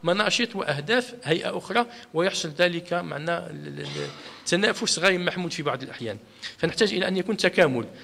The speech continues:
هذا التكامل يكون على مستوى الأهداف، ثم على مستوى المشاريع،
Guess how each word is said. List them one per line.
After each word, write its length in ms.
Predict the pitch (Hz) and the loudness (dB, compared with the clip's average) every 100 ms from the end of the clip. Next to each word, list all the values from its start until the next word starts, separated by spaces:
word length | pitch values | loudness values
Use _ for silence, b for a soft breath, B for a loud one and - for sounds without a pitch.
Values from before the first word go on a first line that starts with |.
| B | B
هذا 200 | B 208 | B 2
التكامل 480 | 247 - 180 220 226 | 4 2 2 2 2
يكون 180 | 208 214 | 0 2
على 180 | 170 170 | 4 4
مستوى 400 | 185 - 185 170 | 4 4 4 4
الأهداف، 500 | - 131 160 247 - - - - - | 0 2 4 4 2 -14 -20 -16 -4
ثم 200 | 180 180 | 2 4
على 180 | 170 | 6
مستوى 380 | 175 185 - 170 | 4 2 0 2
المشاريع، 680 | 165 160 160 170 180 240 214 | 4 2 6 4 6 4 2